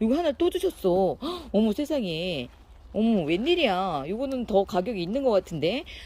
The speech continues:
제가 이거 구매한 아이거든요. 근데 비교해보세요. 이게 또 조금 더 큰 아이죠. 그래서 큰 아이를 선물로 주셨나봐요. 어머, 어떡하면 좋아. 어, 안 그러셔도 되는데. <laughs>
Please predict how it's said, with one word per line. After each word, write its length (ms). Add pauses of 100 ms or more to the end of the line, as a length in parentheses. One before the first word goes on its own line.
(100)
제가 260
이거 180
구매한 440
아이거든요. 800 (200)
근데 200
비교해보세요. 720
이게 260
또 160
조금 380
더 200
큰 200
아이죠. 380 (440)
그래서 400
큰 180
아이를 640 (240)
선물로 340
주셨나봐요. 920
어머, 280
어떡하면 400
좋아. 840 (400)
어, 380
안 100
그러셔도 300
되는데. 960 (100)
<laughs> 420